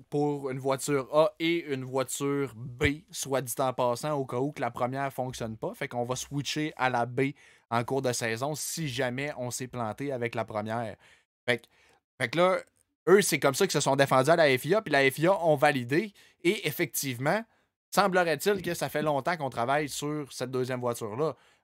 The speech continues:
Mais là, ce qu'on sait pas, c'est justement le fait qu'il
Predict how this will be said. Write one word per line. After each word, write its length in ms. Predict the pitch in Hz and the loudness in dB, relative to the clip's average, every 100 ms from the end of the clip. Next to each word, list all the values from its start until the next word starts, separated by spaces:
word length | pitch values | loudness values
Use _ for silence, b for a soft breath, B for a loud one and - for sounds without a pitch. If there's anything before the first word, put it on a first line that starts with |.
| - | -6
Mais 60 | 113 | 2
là, 260 | 180 185 117 | 4 2 0
ce 160 | - | -6
qu'on 180 | - 135 | 0 0
sait 140 | 131 | 0
pas, 200 | 123 196 | -2 -2
c'est 200 | 175 160 | -2 -2
justement 540 | 135 127 - 120 170 180 _ _ _ 123 | -4 -6 -4 -2 0 -2 _ _ _ -6
le 80 | 120 | -4
fait 240 | 156 165 _ | -4 -6 _
qu'il 380 | 135 143 151 | -2 -2 -2